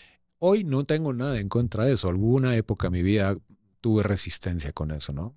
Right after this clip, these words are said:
Porque no entendía por qué unos les toca ser, eh, musulmanes y, y otros judíos y otros cristianos o católicos, etcétera.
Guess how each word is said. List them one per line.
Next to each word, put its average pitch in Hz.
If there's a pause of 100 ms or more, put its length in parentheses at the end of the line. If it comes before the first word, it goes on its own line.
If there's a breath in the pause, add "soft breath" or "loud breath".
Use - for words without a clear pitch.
Porque 90
no 90
entendía 92
por 85
qué 90 (460)
unos 104
les 87
toca 92 (420)
ser, 92
eh, 87
musulmanes 95
y, 80 (720 soft breath)
y 107
otros 95
judíos 98
y 82
otros 90 (460 soft breath)
cristianos 90
o -
católicos, 95
etcétera. -